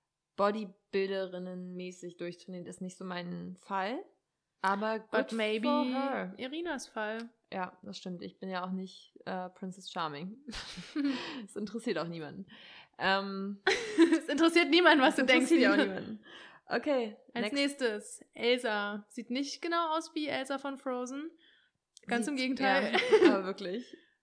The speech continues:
Speaker 1: Von Haarfarbe über Haarlänge.
Speaker 2: Ja.
Speaker 1: Das komplette Gegenteil.
Speaker 2: Gibt mir ein bisschen Ruby Rose Vibes.
Speaker 1: Mhm. Kurze Haare.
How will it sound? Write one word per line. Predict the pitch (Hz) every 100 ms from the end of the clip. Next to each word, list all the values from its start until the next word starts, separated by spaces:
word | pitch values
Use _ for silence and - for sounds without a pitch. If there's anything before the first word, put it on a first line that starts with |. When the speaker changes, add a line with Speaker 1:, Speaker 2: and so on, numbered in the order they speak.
| _
Speaker 1:
Von | _ 190 190 202
Haarfarbe | 180 180 208 180 180 180
über | 175 185
Haarlänge. | 202 180 175 175 180 214
Speaker 2:
Ja. | 233 233
Speaker 1:
Das | 208
komplette | 208 190 190
Gegenteil. | 175 175 202 208 202 226 - _
Speaker 2:
Gibt | - 277
mir | 339
ein | 320
bisschen | 320 320 302 302 294 285 285 285 - -
Ruby | 285 277
Rose | 269 240 233 233 - 185
Vibes. | 190 202 233 349 - -
Speaker 1:
Mhm. | 220 196 214 254 - _ _
Kurze | - 220 220 - 196
Haare. | 180 180 190 247